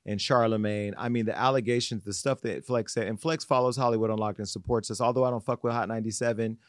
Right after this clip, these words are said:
you know, I don't have no problem with Flex, and he, he gives me my props, whatever. But, I mean,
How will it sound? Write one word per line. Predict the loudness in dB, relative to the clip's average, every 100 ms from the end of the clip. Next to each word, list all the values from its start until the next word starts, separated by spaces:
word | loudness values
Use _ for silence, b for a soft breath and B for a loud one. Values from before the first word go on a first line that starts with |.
| b -4
you |
know, | 0
I | 2
don't | 2
have | 0
no | 2
problem | 4 4 0
with | -2
Flex, | -2 -2 -2
and | -4
he, | -2
he | -4 -2
gives | -2 0
me | 0
my | -2
props, | 0 -2 0
whatever. | 0 2 2
But, | 0 -4 b b b
I | -2
mean, | -2